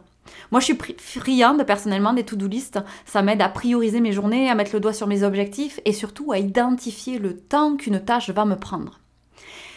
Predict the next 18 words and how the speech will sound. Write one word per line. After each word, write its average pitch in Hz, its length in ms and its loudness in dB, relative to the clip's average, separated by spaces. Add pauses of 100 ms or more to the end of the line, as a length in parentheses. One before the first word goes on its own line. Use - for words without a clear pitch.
(320)
Mais 214 260 2
la 190 160 0
chose - 280 -4
que 196 80 -2
j'aime 180 220 -4
le 240 100 0
plus - 580 -10
de 190 100 -2
la 175 140 0
to-do 202 420 -4
list, 180 480 -10
je 180 140 -8
ne 175 60 -8
sais 233 120 -6
pas 240 160 -4
vous, 202 180 -12 (220)
c'est - 400 -4
de 190 260 -6